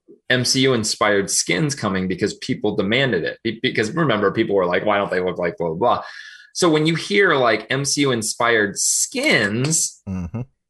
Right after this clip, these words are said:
Speaker 1: that implies that more than just an outfit. And I think that could be a, in, pissing people off 'cause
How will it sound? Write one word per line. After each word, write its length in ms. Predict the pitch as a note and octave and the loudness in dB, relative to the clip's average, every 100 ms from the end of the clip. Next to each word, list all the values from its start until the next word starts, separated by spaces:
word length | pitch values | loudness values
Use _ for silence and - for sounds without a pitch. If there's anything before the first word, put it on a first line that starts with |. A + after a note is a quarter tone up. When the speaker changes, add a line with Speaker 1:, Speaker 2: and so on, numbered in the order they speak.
| _ _ B2 | _ _ -6
Speaker 1:
that 240 | C3 A3 - | 0 0 2
implies 920 | D3+ B2+ - D#3 B2+ G#2+ F#2+ F#2 F2+ | 0 0 0 2 4 2 0 -2 -2
that 260 | A2+ A2 A#2 | 0 0 -2
more 380 | B2 D3 D#3 C#3 | 2 4 4 2
than 180 | B2 | 0
just 380 | A2 A2+ G#2+ - | 0 0 -2 -6
an 240 | A2+ A2 - - | -4 -4 -6 -2
outfit. 540 | C3 - - G2+ D#2+ - | 0 0 -2 -2 -2 -4
And 100 | G#2+ | -2
I 60 | A2+ | 0
think 220 | E3+ D3 | 0 2
that 160 | C#3+ | 0
could 100 | D#3+ | 0
be 160 | C3+ B2 | 2 2
a, 60 | A#2 | 2
in, 260 | A2+ A2+ - | 0 -4 -4
pissing 280 | B2 - A2 | -2 -2 -2
people 300 | A#2+ A2+ A#2 | -2 2 2
off 160 | G2 | 2
'cause 300 | - A2 - | -2 -4 -6